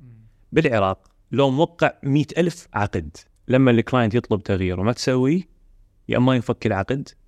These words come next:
Speaker 2: أو يكمل القطعة وياك للأخير، لو ينشرها لو ما ينشرها بعدين، بس راح يحط عليك إكس بعد التموم.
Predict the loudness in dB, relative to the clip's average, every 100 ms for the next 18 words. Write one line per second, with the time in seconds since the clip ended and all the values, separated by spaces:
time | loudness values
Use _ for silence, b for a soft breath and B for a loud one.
0 | _ _ _ _ _ _ 0 2 2 2
1 | 2 2 2 0 2 2 2 2 0 0
2 | -4 2 2 4 2 2 2 2 0 -2
3 | -4 -2 0 0 -2 -4 -8 _ _ -6
4 | -4 -2 0 2 2 0 -2 -2 -2 2
5 | 2 0 -2 0 0 0 -2